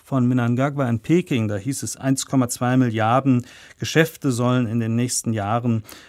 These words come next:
abgeschlossen werden, das sind Absichtserklärungen. Und auch in der Vergangenheit gab es solche Erklärungen, schon mit viel höheren Summen wurde da gehandelt. Die wurden aber am Ende nur zu einem ganz geringen Anteil eingehalten.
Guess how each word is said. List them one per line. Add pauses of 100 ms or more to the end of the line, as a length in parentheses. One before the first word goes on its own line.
(120)
abgeschlossen
werden,
das
sind
Absichtserklärungen. (560)
Und (120)
auch
in
der
Vergangenheit
gab
es
solche
Erklärungen,
schon
mit
viel
höheren
Summen
wurde
da
gehandelt. (520)
Die
wurden
aber
am
Ende
nur
zu
einem
ganz
geringen (100)
Anteil (140)
eingehalten.